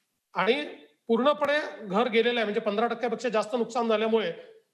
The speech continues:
ते घर बांधावं लागणार आहे, अशा लोकांना आपण किरायाने राहण्याकरता शहरी भागामध्ये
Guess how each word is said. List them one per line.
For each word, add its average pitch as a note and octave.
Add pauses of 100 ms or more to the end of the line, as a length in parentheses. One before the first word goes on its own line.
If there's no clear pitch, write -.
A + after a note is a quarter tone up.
ते A#3
घर G#3+ (400)
बांधावं G3
लागणार A3+
आहे, C3+ (1120)
अशा B3+
लोकांना B3 (920)
आपण B3 (800)
किरायाने B3
राहण्याकरता A3+ (720)
शहरी A3
भागामध्ये A#3+